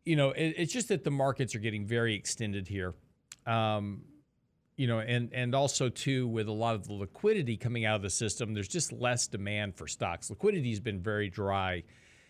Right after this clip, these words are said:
as of late. But it's interesting is that as we're hitting new highs, all you see on the financial media is, is, you know, "Markets are all-time highs. It's fantastic. It's wonderful." And as soon as the market goes through a normal correction of two or three percent just to come back down and test the fifty-day moving average,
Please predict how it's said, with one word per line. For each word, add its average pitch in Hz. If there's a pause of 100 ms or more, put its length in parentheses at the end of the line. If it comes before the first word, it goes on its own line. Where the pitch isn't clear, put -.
(220)
as 113
of 98
late. 90 (1700)
But 165
it's 143
interesting 196
is 151
that 147
as 143
we're 156
hitting 170
new 135
highs, 180
all 160
you 147
see 147
on 135
the 123
financial 135
media 147
is, 117
is, 113
you 143
know, 110
"Markets 233
are 240
all-time 214
highs. 208
It's 170
fantastic. 165
It's 135
wonderful." 143
And 135
as 127
soon 269
as 247
the 175
market 170
goes 147
through 135
a 123
normal 131
correction 120
of 101
two 139
or 120
three 120
percent 107
just 98
to -
come 110
back 110
down 110
and 95
test 107
the 98
fifty-day 101
moving 120
average, 95